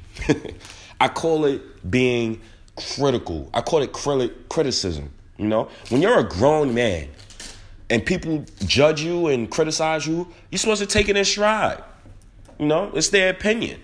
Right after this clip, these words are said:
you know? And Mudiay, he's young, don't get me wrong. I gotta love the kid, he's on our team, but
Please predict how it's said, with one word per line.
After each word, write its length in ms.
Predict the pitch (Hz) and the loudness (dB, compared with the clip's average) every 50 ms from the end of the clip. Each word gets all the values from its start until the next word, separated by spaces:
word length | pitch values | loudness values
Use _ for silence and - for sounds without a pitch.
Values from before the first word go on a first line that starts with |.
| - - | -10 -6
you 100 | 131 135 | -2 -2
know? 260 | 139 143 160 190 - - - - - - - - - - - - - - | 0 0 -2 -4 -8 -16 -20 -20 -20 -20 -20 -20 -20 -20 -20 -20 -6 0
And 480 | - 147 147 147 139 135 131 123 117 - - - - - - - - - - - - | 4 6 6 6 6 4 0 -2 -4 -6 -12 -16 -20 -20 -20 -20 -20 -20 -16 -6 -2
Mudiay, 880 | 104 156 214 269 302 302 285 254 233 214 175 156 147 135 143 - - - - - - - - - - - - - - - - - - - - - - - - - - - - - - - - - - - - - - - - - - - - | 0 2 2 4 4 4 2 2 2 2 2 2 2 2 0 -2 -4 -10 -16 -20 -20 -20 -20 -20 -20 -20 -20 -20 -20 -20 -20 -20 -20 -20 -20 -20 -20 -20 -20 -20 -20 -20 -20 -20 -20 -20 -20 -20 -20 -20 -20 -20 -20 -20 -20 -20 -20 -8 0
he's 300 | 214 220 214 165 123 120 | 2 2 4 4 4 4
young, 440 | 131 123 120 117 123 135 - - - - - - - - - - - - | 4 6 4 4 2 -2 -6 -12 -18 -20 -20 -20 -20 -20 -20 -12 -4 0
don't 160 | 143 143 143 | 2 2 4
get 100 | 151 143 | 4 2
me 120 | 131 127 | 2 2
wrong. 480 | 117 101 104 104 101 101 104 113 127 - - - - - - - - - - - - - - - - - - - - - - - - - | 0 2 2 0 0 0 0 -2 -6 -8 -14 -20 -20 -20 -20 -20 -20 -20 -20 -18 -20 -20 -20 -20 -20 -20 -20 -20 -20 -20 -20 -20 -8 -2
I 100 | - 135 | 0 0
gotta 240 | 127 139 156 170 151 | 2 4 4 4 4
love 260 | 127 117 135 160 165 | 4 4 2 2 2
the 60 | 151 139 | 0 0
kid, 300 | - - 123 120 120 123 | 0 2 2 2 2 2
he's 160 | 127 127 131 | 2 0 0
on 160 | 143 143 131 | 0 0 0
our 100 | 120 113 | -2 -2
team, 400 | - - 135 139 151 147 131 113 | -2 -2 0 0 0 0 -2 0
but 300 | 101 120 117 110 104 | 0 0 0 0 0